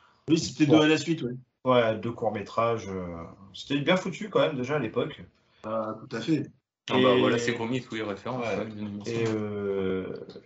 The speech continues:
Speaker 2: premier vrai film en extérieur, euh, de cadre scolaire, ça a été, euh,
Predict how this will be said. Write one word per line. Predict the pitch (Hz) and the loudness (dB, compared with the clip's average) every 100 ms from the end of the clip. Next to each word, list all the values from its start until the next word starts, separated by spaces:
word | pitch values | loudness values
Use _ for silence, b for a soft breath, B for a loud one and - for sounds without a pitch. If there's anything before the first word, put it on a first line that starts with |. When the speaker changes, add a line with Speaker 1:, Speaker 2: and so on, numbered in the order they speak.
| - | -18
Speaker 2:
premier | - 143 151 143 | 0 2 4 4
vrai | 104 135 139 | 4 2 2
film | - 151 143 127 117 113 | 0 0 2 4 4 4
en | 110 107 113 | 4 2 2
extérieur, | 127 127 - 120 113 127 127 123 107 104 101 | 0 0 2 4 4 4 6 4 4 2 -2
euh, | 101 98 95 92 90 90 87 85 80 | 0 2 2 0 -2 -6 -8 -8 -8
de | 82 98 | -4 0
cadre | 117 110 95 | 4 2 2
scolaire, | 90 - 104 120 131 | -8 -4 4 4 4
ça | 123 92 | 2 -4
a | |
été, | 90 104 113 110 | -4 -4 -4 -2
euh, | 92 87 85 82 | -2 -2 -4 -8